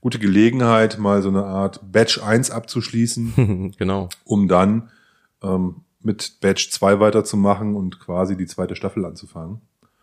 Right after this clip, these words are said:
Speaker 1: Und, äh, deswegen, ja, wollen wir heute zum Start einfach ein bisschen rekapitulieren, resümieren,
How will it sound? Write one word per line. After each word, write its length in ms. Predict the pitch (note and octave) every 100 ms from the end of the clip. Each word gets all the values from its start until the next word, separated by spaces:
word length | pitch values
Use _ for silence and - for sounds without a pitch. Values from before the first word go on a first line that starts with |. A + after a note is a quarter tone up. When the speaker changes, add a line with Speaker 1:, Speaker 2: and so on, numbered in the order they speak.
| _ _ _ _ -
Speaker 1:
Und, 680 | F2 E2+ E2+ E2 D#2+ - F2
äh, 180 | D#2+
deswegen, 640 | D#2+ G2 C3 D3+ D#3+ D#3 D#3
ja, 300 | E3+ A2 -
wollen 220 | G#2+ B2+
wir 80 | B2+
heute 460 | A#2 B2+ C3 B2+ B2 _ _
zum 180 | _ G#2
Start 380 | G#2 A2 G2+ A2+
einfach 240 | A2 G#2+
ein 80 | G2
bisschen 480 | G#2+ - A2+ G#2+ G#2 _ _ -
rekapitulieren, 1120 | F#2+ G2+ A#2+ A#2+ A#2 G#2+ A2 A2+ G#2 G#2+ G#2+ _ _
resümieren, 960 | F2+ G#2+ A2+ A2 A2 G#2+ G#2 G2+ G#2